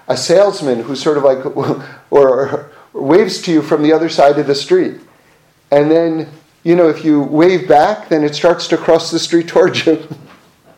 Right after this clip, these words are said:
And if you speak to it, then it, you know, then it speaks to you. And if you speak back to it, now all of a sudden you're in a conversation.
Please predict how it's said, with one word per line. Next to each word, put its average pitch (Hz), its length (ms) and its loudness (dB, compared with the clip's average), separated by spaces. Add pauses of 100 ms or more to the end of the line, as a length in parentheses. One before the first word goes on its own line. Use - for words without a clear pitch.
(320)
And 175 560 0
if 156 100 0
you 151 120 -4
speak 180 400 -6
to 180 160 4
it, 208 140 2
then 190 160 2
it, 180 320 -2
you 180 200 2
know, 165 440 4
then 190 160 0
it 190 140 -2
speaks 196 320 -6
to 190 80 0
you. 208 140 6
And 220 100 2
if 175 80 -6
you 185 80 -8
speak 180 260 -8
back 208 320 2
to 202 140 4
it, 214 100 2
now 190 160 2
all 196 120 2
of 185 80 -4
a 196 60 0
sudden 185 240 -2
you're 180 140 4
in 180 80 2
a 175 60 0
conversation. 170 720 -2